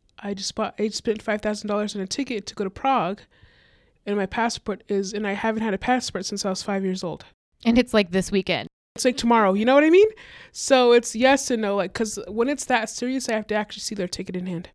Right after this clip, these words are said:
Speaker 2: And you said you're a recent graduate. What's your degree in?
Speaker 1: I graduate with a master's in social work and master's in public administration.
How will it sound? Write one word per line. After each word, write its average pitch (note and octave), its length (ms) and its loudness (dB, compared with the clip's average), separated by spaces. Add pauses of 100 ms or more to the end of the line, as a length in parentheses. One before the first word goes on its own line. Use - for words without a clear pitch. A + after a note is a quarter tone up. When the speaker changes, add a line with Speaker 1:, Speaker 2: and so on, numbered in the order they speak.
(140)
Speaker 2:
And G#3 100 -8
you G3+ 40 -8
said G3 160 -16
you're G3 120 -8
a G3 40 -8
recent G#3 300 -10
graduate. G3 560 -6 (280)
What's B3+ 280 -2
your D4+ 60 -2
degree D#4+ 280 -6
in? D3 300 -6 (400)
Speaker 1:
I A3+ 80 -2
graduate A3 420 0
with G#3 120 -10
a - 20 -6
master's F#3+ 400 -8
in F#3+ 80 -6
social G#3+ 380 -8
work G#3+ 120 -10
and F#3+ 120 -6
master's F#3 340 -10
in F#3+ 60 -14
public F#3 280 -12
administration. F#3 600 -10